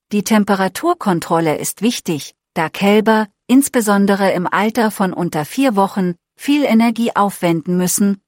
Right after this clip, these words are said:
um ihre Körpertemperatur aufrechtzuerhalten. Wenn wir sie nicht dabei unterstützen, müssen sie die Energie, welche durch das Futter bereitgestellt wird, von den Bereichen Immunität und Wachstum O S W abziehen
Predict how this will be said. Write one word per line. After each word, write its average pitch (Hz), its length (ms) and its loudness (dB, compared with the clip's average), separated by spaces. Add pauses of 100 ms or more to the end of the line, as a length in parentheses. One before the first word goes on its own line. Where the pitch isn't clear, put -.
um 202 160 2
ihre 170 280 -2
Körpertemperatur 208 1160 0
aufrechtzuerhalten. 156 1200 -4 (340)
Wenn 240 280 4
wir 226 160 4
sie 214 160 2
nicht 240 240 0
dabei 190 320 0
unterstützen, 185 840 -4 (140)
müssen 247 320 2
sie 233 160 0
die 220 120 -2
Energie, 220 600 0 (140)
welche 220 400 2
durch 196 240 -2
das 190 200 -4
Futter 247 320 0
bereitgestellt 196 840 -2
wird, 147 320 -4 (140)
von 202 240 0
den 185 160 0
Bereichen 170 500 -2
Immunität 208 720 0
und 233 240 -2
Wachstum 180 480 -4
O 190 100 -4
S - 160 -6
W 147 220 -8 (380)
abziehen 196 640 -6